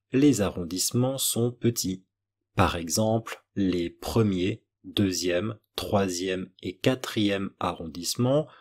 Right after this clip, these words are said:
sont plutôt petits. Ils se trouvent au centre de Paris.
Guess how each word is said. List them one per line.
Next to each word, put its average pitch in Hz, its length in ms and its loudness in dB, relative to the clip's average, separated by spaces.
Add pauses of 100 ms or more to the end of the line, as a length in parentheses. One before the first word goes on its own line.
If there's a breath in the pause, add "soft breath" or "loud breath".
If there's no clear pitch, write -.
(200 loud breath)
sont 151 400 2
plutôt 135 540 0
petits. 127 540 -2 (760)
Ils 123 160 2
se - 160 2
trouvent 113 600 -4 (440)
au 98 160 0
centre 120 540 0
de 85 80 -6
Paris. 82 400 -10